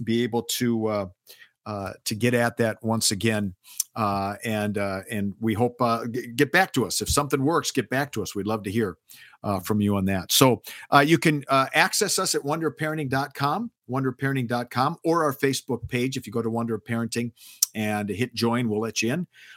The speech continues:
Michael, thank you, uh, as always, for some great insights today.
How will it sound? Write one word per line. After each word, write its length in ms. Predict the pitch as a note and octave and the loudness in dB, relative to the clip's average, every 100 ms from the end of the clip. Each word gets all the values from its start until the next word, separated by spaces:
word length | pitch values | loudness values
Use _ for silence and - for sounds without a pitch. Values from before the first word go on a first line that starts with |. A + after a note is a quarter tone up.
| - | 4
Michael, 340 | D#3+ G#3+ D#3+ | 6 6 2
thank 340 | A#2 D#3+ F#3 D3 | 0 4 4 6
you, 280 | D#3 D#3+ - - | 4 2 -4 -6
uh, 200 | C#3 B2+ | -2 0
as 180 | C#3+ B2+ | 0 2
always, 340 | C#3 C#3+ C#3+ - | 2 2 0 -2
for 380 | D3 C#3+ B2+ | -2 0 -2
some 180 | A2+ A#2+ | -2 -4
great 240 | A2+ C3+ C3 | 0 2 2
insights 460 | B2+ B2+ B2 - | 0 -2 -2 -2
today. 380 | - A#2+ B2 | -2 0 0